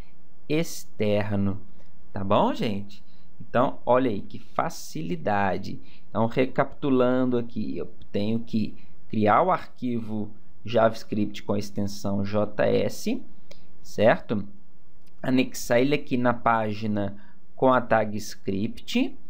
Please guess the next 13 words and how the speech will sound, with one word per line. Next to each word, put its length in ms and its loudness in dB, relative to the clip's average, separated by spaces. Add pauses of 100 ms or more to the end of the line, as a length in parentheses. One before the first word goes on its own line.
(340)
tá? 100 2
Dessa 300 0
maneira, 400 2
né? 80 2
Eu 60 4
vou 100 2
colocar 240 2
o 80 4
script, 800 0
o 40 2
conteúdo 840 4
do 100 2
arquivo 920 2